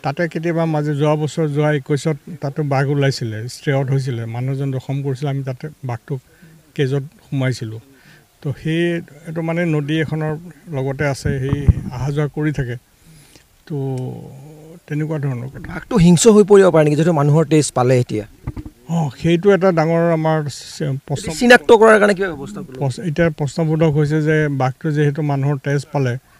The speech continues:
Speaker 1: এইটো কি হ'ব এতিয়া? আমাৰ বাকী সহকৰ্মীসকলৰো অলপ চিন্তাৰ কাৰণ হ'ব। সেইটো কাৰণে আমি ভাবিছোঁ তাৰ কাৰণে ব্য-, ব্যৱস্থা ল'ব লাগিব, কেমেৰা ট্ৰেপ বা আমি এতিয়া কোনটো বাঘে পাৰ্টিকুলাৰলি কৰিলে এতিয়াতো গম নাপাম।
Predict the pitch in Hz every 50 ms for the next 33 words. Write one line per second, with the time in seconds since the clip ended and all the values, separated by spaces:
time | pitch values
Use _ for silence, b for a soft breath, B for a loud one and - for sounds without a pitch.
0 | _ _ 156 143 127 143 143 139 143 143 143 143 143 139 135 139 135 139 135 _
1 | - 156 147 151 135 131 131 131 131 120 113 - 120 110 110 _ b b 156 147
2 | 147 151 b b _ _ 156 139 127 123 131 135 135 139 139 135 135 143 156 143
3 | 131 127 - - 156 139 - 135 135 139 139 147 143 147 147 135 131 135 139 147
4 | 143 143 151 156 151 139 139 139 139 160 - - - - - - 151 139 131 147
5 | 135 139 - 139 135 139 139 135 131 131 127 131 139 143 _ _ b b 147 143
6 | 151 b b _ - - - 139 135 156 143 160 151 156 151 147 143 147 147 143
7 | 135 135 139 139 135 127 151 151 143 143 143 135 135 139 - - 147 139 - 135
8 | 131 131 - 143 143 147 147 143 139 127 - 156 156 165 165 147 135 131 131 135
9 | 123 - 151 135 135 139 139 139 135 131 123 - 131 127 131 131 131 123 123 131
10 | 127 127 127 127 123 131 143 147 147 143 160 156 147 147 139 b b b b b
11 | b b _ - 160 160 143 170 165 151 151 135 143 147 147 - - 131 131 -
12 | 147 147 147 143 143 143 143 139 - 147 139 143 143 143 139 131 127 147 143 135
13 | 147 139 131 135 135 147 147 143 131 123 117 117